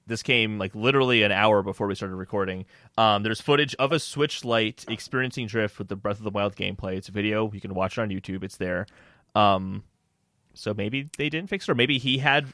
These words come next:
the version of the Switch Lite that had the older design, but he didn't have the new one, or he had the new one and that one sucks too.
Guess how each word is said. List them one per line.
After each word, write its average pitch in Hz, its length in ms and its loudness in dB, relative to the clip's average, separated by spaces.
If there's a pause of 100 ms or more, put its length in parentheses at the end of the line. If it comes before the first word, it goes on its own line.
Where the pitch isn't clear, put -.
the 143 80 -2
version 151 420 0
of 143 180 4
the 147 80 -4
Switch - 360 -6
Lite 151 220 0
that 117 100 -2
had 107 100 -2
the 104 140 -6
older 156 220 4
design, 190 500 -2 (340)
but 117 120 2
he 120 60 2
didn't 123 160 -4
have 120 120 2
the 113 80 -2
new 123 200 2
one, 170 200 2
or 113 80 2
he 120 140 4
had 131 180 8
the 127 80 2
new 131 100 2
one 123 100 4
and 104 80 2
that 113 120 6
one 117 100 -2
sucks - 300 2
too. 139 260 4